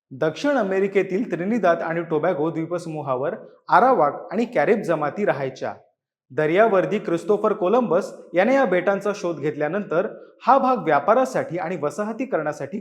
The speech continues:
खुला झाला. स्पेन इथल्या साम्राज्याने सोळाव्या शतकात या द्वीपसमूहांवर वसाहत निर्माण केली. स्पेन साम्राज्यातील वसाहतवादाच्या वरवंट्याखाली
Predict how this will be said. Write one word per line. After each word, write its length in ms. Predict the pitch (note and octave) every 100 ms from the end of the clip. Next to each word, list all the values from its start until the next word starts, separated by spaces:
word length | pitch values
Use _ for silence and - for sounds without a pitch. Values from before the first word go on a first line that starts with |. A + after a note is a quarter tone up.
| -
खुला 180 | E3+ D3+
झाला. 320 | C#3 A#2+ G#2+ - _ _ _ _ _
स्पेन 380 | - - A3+ C#4+
इथल्या 360 | C4+ G#3 A3 A3+
साम्राज्याने 680 | F#3 D#3+ E3 D#3 D#3+ D3+
सोळाव्या 460 | E3 D#3+ D3+ D3+ D3+
शतकात 380 | D3+ G3+ E3+ E3+ E3+
या 80 |
द्वीपसमूहांवर 880 | D3+ D#3+ G#3+ B3 G#3 E3 D3+ C#3+ F3+
वसाहत 400 | D#3+ D#3+ D3+ E3 F#3+
निर्माण 320 | F#3 F3 E3
केली. 500 | D#3+ D3 A#2+ - - _ _ _ _
स्पेन 320 | - E3+ F#3
साम्राज्यातील 680 | E3+ E3 E3+ F3 D#3+ E3+ F3+
वसाहतवादाच्या 800 | D3+ D#3 E3+ F3+ E3 D3+ E3 F3
वरवंट्याखाली 760 | D3 D3+ D#3 E3 D#3+ F#3+ F#3